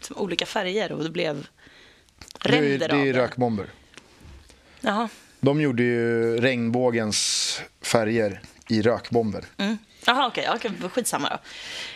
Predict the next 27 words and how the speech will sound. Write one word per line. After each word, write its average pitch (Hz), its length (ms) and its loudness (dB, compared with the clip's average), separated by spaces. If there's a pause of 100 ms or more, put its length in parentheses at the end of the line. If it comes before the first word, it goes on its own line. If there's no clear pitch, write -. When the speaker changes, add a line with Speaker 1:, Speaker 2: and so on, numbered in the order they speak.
Speaker 1:
Det 233 80 4
är 233 40 2
coolt - 360 -4
i - 40 -2
alla - 140 -2
fall. - 260 -4
Speaker 2:
Ja. 120 220 0 (160)
Speaker 1:
Jag 208 180 2
gillar 190 200 0
det. 175 120 -2 (200)
Och - 240 -8
det 247 160 2
var 294 100 2
ju 311 80 2
också - 260 0
en 302 100 2
sån 196 320 0
grej 180 260 2
som, 170 640 -2
eh, 170 480 -2 (480)
som 190 540 0
Björn 196 240 0
Eriksson 220 540 0
tog 208 260 -4
upp 170 280 -4
i - 80 -2
sin, 220 460 -2